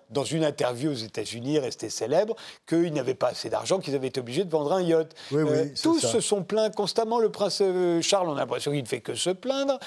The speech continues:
Speaker 1: Euh, Lady Di,
Speaker 2: Alors,
Speaker 1: enfin, la princesse
Speaker 2: moi,
Speaker 1: Diana, n'en
Speaker 2: oui,
Speaker 1: parlons
Speaker 2: alors,
Speaker 1: pas.
Speaker 2: là, il faut, il faut pas mélanger, parce que maintenant, Charles ne se plaint plus. Il est prêt, parce que quand même, sa mère a quatre-vingt-quinze ans. Il est, euh,
Speaker 1: Oui.
Speaker 2: il suit le développement des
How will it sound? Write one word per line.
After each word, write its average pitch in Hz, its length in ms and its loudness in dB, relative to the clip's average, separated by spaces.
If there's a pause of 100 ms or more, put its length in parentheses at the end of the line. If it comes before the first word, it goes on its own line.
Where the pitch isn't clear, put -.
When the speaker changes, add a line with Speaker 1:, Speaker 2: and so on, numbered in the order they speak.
(240)
Speaker 1:
Euh, 156 260 2
Lady 165 340 0
Di, 143 80 -2
Speaker 2:
Alors, 156 180 2 (140)
Speaker 1:
enfin, 151 180 2
la 151 100 2
princesse 170 240 0
Speaker 2:
moi, 175 120 2
Speaker 1:
Diana, 160 320 2
n'en 147 60 0
Speaker 2:
oui, 160 160 4
Speaker 1:
parlons 160 200 2
Speaker 2:
alors, 156 140 0
Speaker 1:
pas. 170 220 2
Speaker 2:
là, 165 100 2
il - 40 -6
faut, 170 100 0
il 156 120 -2
faut - 160 -4
pas 180 200 0
mélanger, 143 520 0
parce 123 220 -6
que 139 80 -2
maintenant, 147 360 -2
Charles 139 380 2
ne 120 140 -6
se - 160 -4
plaint 135 280 -2
plus. 131 360 -2
Il 113 100 -4
est 113 80 -4
prêt, 131 380 0
parce - 260 -14
que 117 120 -10
quand 110 280 -8
même, 110 460 -6
sa 113 160 -8
mère 110 240 -4
a 107 80 -4
quatre-vingt-quinze 107 680 -6
ans. 160 280 -2
Il 110 220 -2
est, 107 180 0 (640)
euh, 107 240 -6 (280)
Speaker 1:
Oui. 143 160 -2
Speaker 2:
il 107 60 -4
suit 156 480 0
le 117 200 -2
développement 127 720 -2
des 113 240 -4